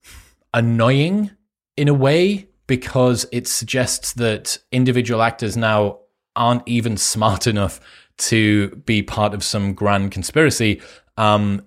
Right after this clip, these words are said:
it does make it feel less insurmountable,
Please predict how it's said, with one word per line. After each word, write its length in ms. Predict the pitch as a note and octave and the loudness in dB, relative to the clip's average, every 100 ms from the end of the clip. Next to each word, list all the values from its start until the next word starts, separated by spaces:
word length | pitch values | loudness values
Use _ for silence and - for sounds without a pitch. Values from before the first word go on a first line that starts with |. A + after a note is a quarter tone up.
| - | -4
it 200 | A#2 G#2+ | -4 2
does 420 | C3+ C#3 B2+ - | 4 4 2 -2
make 380 | A2+ A2+ G#2+ A#2 | 0 0 0 -2
it 140 | - | -4
feel 720 | - B2+ A2+ A2 G#2+ G2+ G2 _ | -4 0 2 4 4 2 -4 _
less 840 | G#2 G#2 G2+ G2+ G2+ G#2+ A2+ - - | -8 -4 -4 -4 -2 0 0 -2 -4
insurmountable, 920 | A#2+ G#2+ G#2+ G#2 G#2 G2 F2 F2 - | -4 -2 0 0 0 -2 -6 -10 -12